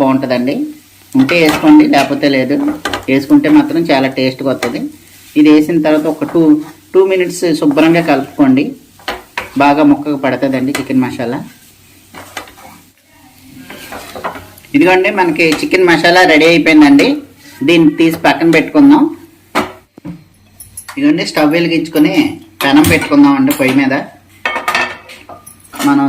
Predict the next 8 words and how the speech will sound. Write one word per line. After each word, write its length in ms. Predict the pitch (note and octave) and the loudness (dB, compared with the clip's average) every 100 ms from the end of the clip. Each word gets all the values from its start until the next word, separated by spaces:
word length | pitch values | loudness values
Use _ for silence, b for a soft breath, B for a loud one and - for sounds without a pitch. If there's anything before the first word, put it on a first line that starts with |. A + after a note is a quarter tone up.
| C3+ | 2
దోశలు 280 | D3+ D3+ E3 | 2 0 0
వేసుకుంటాం 460 | D#3+ - D3 C#3 C#3 | 0 2 0 2 0
కదా, 180 | C3 C#3 C#3+ - C#3 | 0 0 -2 -4 -4
ఆ 20 | C#3 | -2
పిండి 220 | D3 C#3+ C#3 | 2 2 4
అండి. 180 | B2 C#3+ D4 - _ _ _ - _ C#3 | 2 -2 -6 -10 _ _ _ -20 _ -2
మీకు 140 | C3+ | 0
ఎలా 120 | C3 | 0